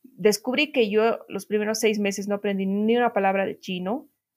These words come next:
porque tuve una especie de trauma. Entonces, como, como era tan diferente, lo odié y no quería aprender. Y como cuando algo no quieres hacer, no te sale.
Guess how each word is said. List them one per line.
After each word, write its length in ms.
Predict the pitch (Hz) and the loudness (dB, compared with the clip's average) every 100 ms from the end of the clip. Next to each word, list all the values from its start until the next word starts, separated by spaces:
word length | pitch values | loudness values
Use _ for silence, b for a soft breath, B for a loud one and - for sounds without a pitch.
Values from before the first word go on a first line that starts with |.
| - | -6
porque 220 | 202 214 | -4 -4
tuve 200 | 240 233 | -2 0
una 80 | 220 | 0
especie 320 | 220 208 196 | 0 -2 -2
de 80 | 175 | -4
trauma. 560 | - 190 214 175 - _ _ _ _ _ _ _ - | 2 2 2 0 -8 _ _ _ _ _ _ _ -8
Entonces, 300 | 202 190 - | -4 -4 -4
como, 340 | 190 185 - | -6 -6 -8
como 160 | 202 220 | 0 2
era 200 | 233 226 | 4 4
tan 160 | 240 | 2
diferente, 760 | 247 240 196 190 - 202 - - _ _ _ _ _ - | 2 0 -2 -2 -2 -2 -4 -8 _ _ _ _ _ -4
lo 180 | 214 240 | 0 2
odié 580 | 277 214 208 240 381 _ _ - | 2 4 4 4 0 _ _ -6
y 100 | 214 | -4
no 160 | 233 | -2
quería 320 | 233 226 285 | 0 2 4
aprender. 480 | 233 214 170 170 180 | 2 0 -10 -8 -10
Y 80 | 190 | -10
como 200 | - 196 | -10 -4
cuando 240 | 208 202 | -2 2
algo 140 | 240 277 | 2 0
no 180 | 254 247 | -2 0
quieres 260 | 220 220 | 0 0
hacer, 260 | 196 208 208 | -4 -4 -4
no 160 | 247 | -4
te 120 | - 339 | -4 -2
sale. 360 | 392 427 349 | 2 2 2